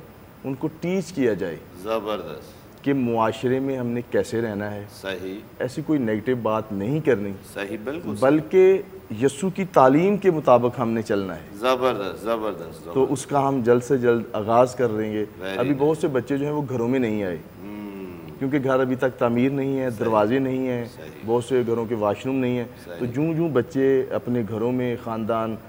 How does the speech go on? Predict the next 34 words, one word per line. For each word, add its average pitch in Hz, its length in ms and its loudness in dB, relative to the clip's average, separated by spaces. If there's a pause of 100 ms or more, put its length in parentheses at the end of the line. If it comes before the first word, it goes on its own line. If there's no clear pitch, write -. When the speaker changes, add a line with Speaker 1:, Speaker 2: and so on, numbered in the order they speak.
(180)
Speaker 1:
अ, - 20 -2
आबाद 110 440 4
होते 110 280 0
जाएंगे 135 340 0 (280)
तो 113 60 -4
हम 113 360 -2
इस - 140 -8
क्लास 104 400 2
को 117 220 -2 (140)
जारी 110 260 0
रखेंगे 110 400 -4
<coughs> 110 120 -2
ताकि 123 460 0
बच्चे 113 440 -2
अच्छी 131 280 -6
तालीम 107 360 -2
हासिल 95 260 -8
कर 85 100 -8
सकें। 87 180 -10
Speaker 2:
ज़बरदस्त, 113 600 2
ज़बरदस्त। 110 440 -4
Thank 143 260 2
you 147 160 -8
so 147 160 2
much 147 100 2
बाबूजी। 131 500 2
एक 143 520 0
<coughs> - 0 -
बहुत 131 220 -2
ही 131 40 -4
अच्छा 123 280 -6 (440)
initiative 117 580 -6
है 120 100 4 (480)
कि 113 400 2